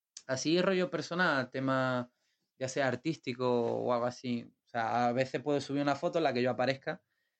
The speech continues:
pero es algo muy personal. Si alguien me tiene aquí y lo ha visto, es algo así muy,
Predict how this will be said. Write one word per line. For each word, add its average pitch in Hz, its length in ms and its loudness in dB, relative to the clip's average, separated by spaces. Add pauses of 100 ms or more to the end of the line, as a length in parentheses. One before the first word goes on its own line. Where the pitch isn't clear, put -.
(200)
pero 143 300 4
es 156 80 2
algo 175 220 4
muy 175 140 2
personal. 131 460 -2
Si 139 180 -6
alguien 165 360 2
me 151 120 -4
tiene 147 300 -2
aquí 127 760 0
y 120 100 -6
lo 131 120 0
ha 127 80 2
visto, 185 460 -4 (840)
es 127 100 -4
algo 147 160 4
así 147 220 -4
muy, 147 760 -2